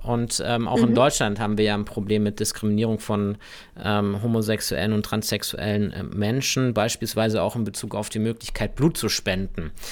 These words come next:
Speaker 1: Die F D P
Speaker 2: Ja.
Speaker 1: will das ändern und hat dazu einen Antrag eingebracht. Vielleicht kannst du mal ein bisschen was davon, ähm, erzählen, was denn da so die, der Hintergedanke ist.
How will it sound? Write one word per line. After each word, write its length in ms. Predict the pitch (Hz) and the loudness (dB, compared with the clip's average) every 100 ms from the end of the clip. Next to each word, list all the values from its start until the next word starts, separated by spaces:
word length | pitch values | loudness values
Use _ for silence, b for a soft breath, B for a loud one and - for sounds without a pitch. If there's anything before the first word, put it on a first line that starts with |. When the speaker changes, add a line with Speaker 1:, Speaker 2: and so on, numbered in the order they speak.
| B B B | B B B
Speaker 1:
Die 60 | |
F 80 | 117 | 0
D 80 | - | 2
P 80 | 117 | 4
Speaker 2:
Ja. 140 | 143 | 6
Speaker 1:
will 80 | 147 | 6
das 180 | 131 - | 6 4
ändern 300 | 127 156 143 | 2 2 2
und 60 | 135 | 2
hat 140 | 127 | 2
dazu 260 | 135 - 120 | 0 2 0
einen 240 | 120 120 | 0 -2
Antrag 520 | - 147 - 104 98 | 0 0 2 0 0
eingebracht. 520 | 95 101 107 - 131 | -4 -2 -2 0 0
Vielleicht 160 | 120 113 | 0 0
kannst 180 | 135 - | 0 0
du 60 | |
mal 80 | 120 | 0
ein 60 | 117 | 0
bisschen 340 | 131 127 117 | 0 -2 -2
was 200 | 110 - | -2 -2
davon, 480 | - 107 - 110 101 - | -2 -4 -2 -2 -2 -4
ähm, 420 | 110 110 107 - | -4 -4 -6 -6
erzählen, 720 | - 107 - 110 104 95 90 | -6 -2 0 2 2 2 0
was 180 | 90 - | -2 -2
denn 120 | 101 | -2
da 100 | 95 | -2
so 140 | 92 | -2
die, 320 | 92 92 92 98 | -2 0 0 -2
der 140 | 98 | 0
Hintergedanke 640 | 104 98 87 85 78 - | 0 0 -2 -4 -6 -6
ist. 240 | - - | -8 -10